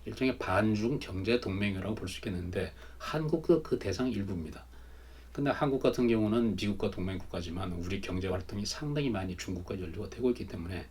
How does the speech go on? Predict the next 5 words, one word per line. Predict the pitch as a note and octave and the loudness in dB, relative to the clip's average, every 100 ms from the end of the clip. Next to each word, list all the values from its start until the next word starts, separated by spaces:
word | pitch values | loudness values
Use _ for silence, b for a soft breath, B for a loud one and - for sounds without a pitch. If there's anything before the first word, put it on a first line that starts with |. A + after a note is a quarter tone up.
| B B B B | B B B B
그럼 | - A#2+ | -2 0
한국이 | - A#2 G#2+ A#2 | 0 0 4 4
이피엔에 | A#2+ A2+ G#2 - A2 G#2+ | 4 2 -2 -2 -4 -4
참여할 | - A2 G2+ | -4 -2 -2
경우에 | F#2+ F#2 F#2+ B2 | -4 -4 0 0